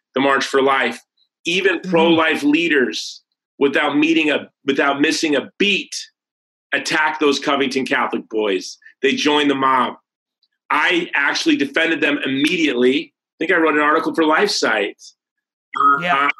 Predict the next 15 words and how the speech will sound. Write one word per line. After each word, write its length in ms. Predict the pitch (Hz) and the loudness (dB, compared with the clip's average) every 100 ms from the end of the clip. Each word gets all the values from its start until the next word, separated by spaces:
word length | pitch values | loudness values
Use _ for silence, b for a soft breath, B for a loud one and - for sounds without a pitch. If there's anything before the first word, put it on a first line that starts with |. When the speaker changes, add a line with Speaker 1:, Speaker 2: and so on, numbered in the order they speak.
| - - | -6 -2
Speaker 2:
I 120 | 214 | 0
wa-, 220 | 247 269 | 4 4
I 140 | 247 254 | 6 2
waited 380 | 247 277 269 | 2 -2 0
a 80 | 247 | -2
day 260 | 170 220 226 | 0 0 0
before 360 | 220 - 208 | -2 -6 -6
I 80 | 196 | -6
said 240 | - 208 196 | -6 -8 -8
anything 480 | 190 170 180 175 | -8 -8 -10 -10
because 240 | 170 175 175 | -12 -10 -6
I 100 | 180 | -6
wasn't 380 | 185 208 190 185 | -4 -6 -6 -10
going 240 | 190 180 | -10 -10
to 260 | - 180 | -8 -8